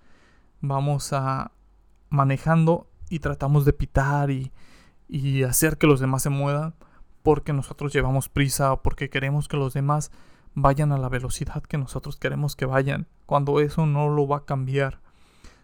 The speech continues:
Somos una cultura demasiado impaciente y el problema con eso es que nos está costando en actividades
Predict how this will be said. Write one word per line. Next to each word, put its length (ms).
Somos 560
una 260
cultura 460
demasiado 960
impaciente 880
y 140
el 100
problema 680
con 180
eso 400
es 200
que 100
nos 180
está 280
costando 720
en 220
actividades 760